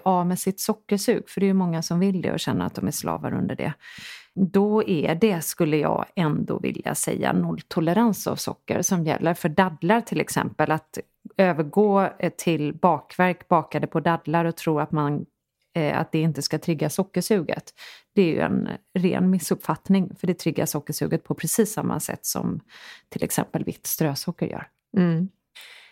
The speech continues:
Speaker 2: Sen har Maud kommenterat.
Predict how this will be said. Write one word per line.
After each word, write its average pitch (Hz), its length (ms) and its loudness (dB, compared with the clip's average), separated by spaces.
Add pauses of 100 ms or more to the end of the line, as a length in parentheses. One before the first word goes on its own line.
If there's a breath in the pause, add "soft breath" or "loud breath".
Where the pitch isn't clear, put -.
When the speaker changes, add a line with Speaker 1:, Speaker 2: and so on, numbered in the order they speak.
(380 loud breath)
Speaker 2:
Sen 254 220 8
har 226 240 6
Maud 269 720 6
kommenterat. 226 960 4